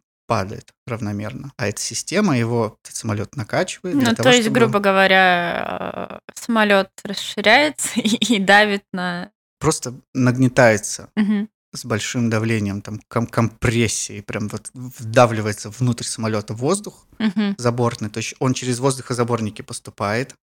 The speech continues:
Speaker 1: он очищается, подогревается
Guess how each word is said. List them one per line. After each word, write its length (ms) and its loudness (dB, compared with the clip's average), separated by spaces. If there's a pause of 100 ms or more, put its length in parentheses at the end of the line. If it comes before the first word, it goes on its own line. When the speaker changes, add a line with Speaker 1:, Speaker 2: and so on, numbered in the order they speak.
Speaker 1:
он 440 0 (200)
очищается, 880 -4 (260)
подогревается 920 0